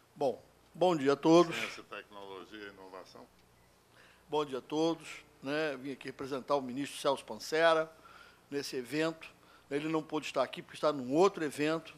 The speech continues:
Speaker 1: no Rio Grande do Sul. Não pôde vir aqui, já estava anteriormente acordado. É, fico muito satisfeito dele ter me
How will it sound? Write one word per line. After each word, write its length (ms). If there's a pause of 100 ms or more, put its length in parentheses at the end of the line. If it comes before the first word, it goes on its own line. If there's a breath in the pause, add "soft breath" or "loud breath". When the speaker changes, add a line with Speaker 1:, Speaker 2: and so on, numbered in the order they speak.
Speaker 1:
no 100
Rio 120
Grande 220
do 80
Sul. 340 (500 soft breath)
Não 140
pôde 300
vir 100
aqui, 220
já 100
estava 300
anteriormente 760
acordado. 640 (640 loud breath)
É, 300
fico 440
muito 200
satisfeito 420
dele 160
ter 180
me 220